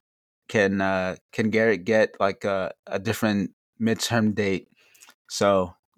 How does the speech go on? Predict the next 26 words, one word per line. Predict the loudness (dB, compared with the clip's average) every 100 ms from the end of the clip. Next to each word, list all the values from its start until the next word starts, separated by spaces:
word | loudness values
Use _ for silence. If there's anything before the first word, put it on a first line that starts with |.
| _
it, | -8 -8 -12
f-, | -18 -12 -4
he's | 0
raced | 2 2 0
for | -2
a |
hundred | 0 0 -2
K, | -2 -2
man. | -4 -6
So, | -6 -6
you | -4
know, | -4 -4 -6 _ _ _ _ -2
uh, | 2 2 0 -6 _ _ _ _ _ _ _ _ _ _ _ -8
you | -2
gotta, | 0 2 0
you | 0
gotta | -2 -4
change | -4 -4
up | -4 -8
s-, | -8
your | -8
plans | -4 -2 -2 -2
sometimes | -4 -2 -4 -4 -4
to | -6
accommodate | -4 -2 -2 -4 -2
that. | 0 -2